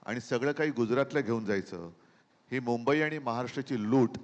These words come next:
आपलं इंडिया आघाडीचं सरकार थांबवेल आणि परत एकदा महाराष्ट्राचं वैभव जेवढं होतं, त्याच्यापेक्षाही अधिक कित्येक पटीने हे महाराष्ट्रात आम्ही परत आणू. सध्या एकूणच जो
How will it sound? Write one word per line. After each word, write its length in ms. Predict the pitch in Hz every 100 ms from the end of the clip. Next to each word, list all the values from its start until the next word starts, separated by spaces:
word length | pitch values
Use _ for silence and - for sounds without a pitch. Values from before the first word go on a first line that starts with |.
| - - - _ _ _ _ _ _ _ _ _ -
आपलं 240 | 101 127
इंडिया 360 | 127 113 127 131
आघाडीचं 340 | 123 123 120
सरकार 360 | 123 110 127 117
थांबवेल 480 | 117 101 101 113 127 - - - - - - -
आणि 180 | 110
परत 380 | 123 127 127 170
एकदा 380 | 160 107 98 101 117 - - - - -
महाराष्ट्राचं 680 | 101 113 139 135 151 139 139
वैभव 600 | 110 110 120 110 82 - -
जेवढं 260 | 104 113 135
होतं, 300 | 107 107 139
त्याच्यापेक्षाही 720 | 135 113 143 127 - 143 143
अधिक 380 | - 110 131 131
कित्येक 360 | 120 - 139 -
पटीने 400 | 113 143 104 85 - - - - -
हे 60 |
महाराष्ट्रात 500 | 135 117 117 - 139
आम्ही 140 | 135 147
परत 360 | - 101 90
आणू. 180 | 80 73 - - - - - - - - - - - -
सध्या 360 | - 123 113 147
एकूणच 400 | 139 131 147 147
जो 440 | 127 143 143 135